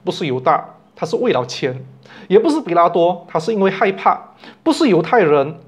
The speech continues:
他们是出于妒忌。把耶稣送上十字架的是父神，他是为了爱，只按着父的旨意，他也自愿为爱舍己。我们基督徒最伟大的信仰告白就是：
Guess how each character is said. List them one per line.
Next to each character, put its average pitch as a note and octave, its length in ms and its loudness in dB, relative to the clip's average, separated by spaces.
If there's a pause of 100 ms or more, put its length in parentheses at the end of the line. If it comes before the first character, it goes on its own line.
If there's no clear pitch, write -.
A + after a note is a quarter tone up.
他 - 140 -4
们 D#3+ 100 0
是 E3+ 80 -6
出 F3 220 -4
于 D3 80 -2
妒 F#3 240 -2
忌。 G3+ 320 -6 (640)
把 E3+ 160 4
耶 F#3 260 -2
稣 B3+ 260 -4
送 B3+ 240 -2
上 A3+ 240 0
十 D#3 220 -10
字 G3+ 140 -10
架 G3 240 2
的 - 320 0 (440)
是 - 200 -6
父 F3 240 -8
神， B2 260 -6 (580)
他 D#3+ 140 0
是 G3 140 0 (100)
为 G3 200 2
了 A#2+ 120 -2
爱， C3 380 -4 (260)
只 D#3+ 240 0
按 B3 240 2
着 C4 140 2
父 C4+ 340 -2
的 B3+ 100 4
旨 C#3 280 -6
意， G3+ 320 -4
他 F#3+ 180 -2
也 D#3+ 180 -2 (120)
自 B3+ 280 -2
愿 A3 340 2
为 G#3+ 160 2
爱 - 260 -2
舍 C#3+ 360 -2
己。 C#3 280 -8 (320)
我 G3+ 100 4
们 C#4 140 4
基 D4 120 0
督 D4+ 120 2
徒 A#3 200 0
最 C4+ 200 2
伟 D#3+ 320 2
大 A#3 260 2
的 G3+ 100 0
信 A3 220 -4
仰 C#3 160 -2
告 F#3+ 160 2
白 C3+ 160 2
就 D#3 140 -2
是： D#3+ 260 -2